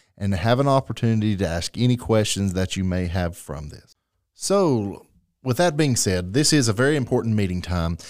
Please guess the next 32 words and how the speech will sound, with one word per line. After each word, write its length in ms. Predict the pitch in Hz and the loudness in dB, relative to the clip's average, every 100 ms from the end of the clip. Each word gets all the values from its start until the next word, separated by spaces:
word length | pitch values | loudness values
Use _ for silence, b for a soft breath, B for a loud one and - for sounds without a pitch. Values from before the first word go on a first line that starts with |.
| B B B | B B B
and 400 | 101 95 95 98 | 0 0 0 0
while 200 | 113 107 | 2 4
we 100 | 113 | 2
don't 240 | 147 147 | 2 2
ask 280 | 135 123 - | 0 0 -2
that 200 | 110 - | -4 -2
you 280 | 104 101 95 | -2 -2 -2
come 260 | 123 110 | -2 -2
to 80 | 90 | -2
both 400 | 87 117 135 135 | -2 2 2 0
meetings, 420 | 143 147 147 143 - b b | -4 -2 -4 -6 -10 b b
we 220 | 95 110 101 | -4 -2 2
do 400 | 113 123 120 - | 4 4 4 2
ask 320 | 107 107 - | 0 -2 -4
that 200 | 101 - | -6 -2
you 60 | |
make 260 | 101 98 92 | -2 -2 -2
every 360 | 98 107 110 69 | -2 -2 -2 -4
effort 380 | 92 87 90 | -8 -8 -10
to 140 | - 92 | -6 -6
at 100 | 82 | -4
least 420 | 85 87 85 - | -4 -4 -6 -6
attend 260 | 87 82 80 | -6 -4 -6
one 160 | 78 | -6
or 40 | 73 | -8
the 160 | 67 | -12
other. 260 | 73 - 62 | -14 -14 -8
Again, 480 | 101 107 120 90 - B B | -6 -2 0 0 -4 B B
m-, 360 | 90 95 101 101 | -18 -14 -14 -8
Sunday, 500 | - - 151 160 156 | -2 2 2 4 4
May 320 | 135 123 135 | 4 4 2
twenty-third, 720 | 135 - 131 120 107 101 95 | 0 -2 -4 -2 0 0 -2